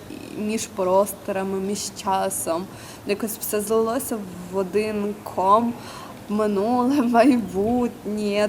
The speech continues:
тут, там. Дуже-дуже дивне, дуже цікаве відчуття. Ось. Ох. Далі у мене пройшло кілька днів.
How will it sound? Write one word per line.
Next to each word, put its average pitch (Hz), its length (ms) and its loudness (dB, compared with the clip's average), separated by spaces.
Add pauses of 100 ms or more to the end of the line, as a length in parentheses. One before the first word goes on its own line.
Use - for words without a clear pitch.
(140)
тут, 220 480 0 (260)
там. 208 460 4 (640)
Дуже-дуже 220 760 0
дивне, 185 540 0
дуже 196 260 -4
цікаве 190 460 -2
відчуття. - 540 -10 (1700)
Ось. 208 600 -2 (1600)
Ох. 220 600 0 (1800)
Далі 202 540 2
у 226 100 0
мене 214 400 0
пройшло 226 420 -4 (120)
кілька 233 320 -2
днів. 208 400 -2